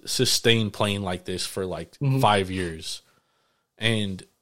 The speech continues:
Speaker 1: it proved last year to be true.
Speaker 2: Yeah.
Speaker 1: And he's only a year older now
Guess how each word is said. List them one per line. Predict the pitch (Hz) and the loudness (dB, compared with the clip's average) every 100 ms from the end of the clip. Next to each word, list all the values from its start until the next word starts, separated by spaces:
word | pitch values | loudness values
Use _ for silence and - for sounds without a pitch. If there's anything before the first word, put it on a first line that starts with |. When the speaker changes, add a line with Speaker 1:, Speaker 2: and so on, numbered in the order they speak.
| - | -8
Speaker 1:
it | 110 | -8
proved | - 139 120 | 2 4 4
last | 104 131 - | 6 6 6
year | 117 110 | 2 0
to | 104 - 104 | -2 -6 -4
be | 107 | -2
true. | - 151 139 95 - _ _ _ _ 110 | 2 2 2 0 -10 _ _ _ _ -4
Speaker 2:
Yeah. | 101 - _ - - | -4 -6 _ -16 -2
Speaker 1:
And | 120 113 101 _ _ | 0 0 -4 _ _
he's | - 127 | -2 4
only | 139 131 | 6 8
a | |
year | 107 120 127 | 8 8 10
older | 113 135 101 | 10 8 6
now | 95 107 131 127 123 | 4 4 4 4 0